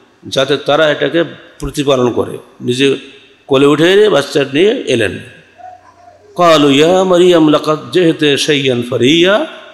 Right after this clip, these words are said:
সবাই বলল, "এই মরিয়ম, তুমি বিস্ময়কর বস্তু নিয়ে চলে আসছো আমাদের সামনে, এ কি?"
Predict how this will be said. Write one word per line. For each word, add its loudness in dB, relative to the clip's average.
সবাই 0
বলল, 0
"এই 2
মরিয়ম, 0
তুমি -4
বিস্ময়কর 0
বস্তু 0
নিয়ে 2
চলে 2
আসছো 0
আমাদের 0
সামনে, -2
এ 2
কি?" -4